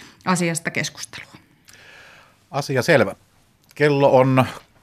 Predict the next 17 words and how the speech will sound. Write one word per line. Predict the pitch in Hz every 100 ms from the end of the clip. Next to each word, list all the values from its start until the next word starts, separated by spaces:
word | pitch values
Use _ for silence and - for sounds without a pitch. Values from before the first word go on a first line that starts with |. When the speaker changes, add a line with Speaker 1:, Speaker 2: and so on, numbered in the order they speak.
| -
Speaker 2:
neljätoista | 147 143 123 127 117
kolmekymmentäkahdeksan, | 135 127 120 117 123 151 139 110 98 110 107 - _ _ _ -
ö, | 110 110 107
tai | 123 110
kolmekymmentäyhdeksän, | 117 110 110 127 135 123 98 - 95
eli | 95 95
kaksikymmentäyksi | 101 - 104 107 107 117 135 -
minuuttia | 92 87 82 - 90
on | 92
vielä | 92 92
jäljellä | 98 101 92 87
tätä | 104 - 92
pääministerin | - 107 92 85 - 95 92
haastattelutuntia. | 104 - - 90 82 95 82 95
Täällä | 110 101 98
on | 95
siis | - 92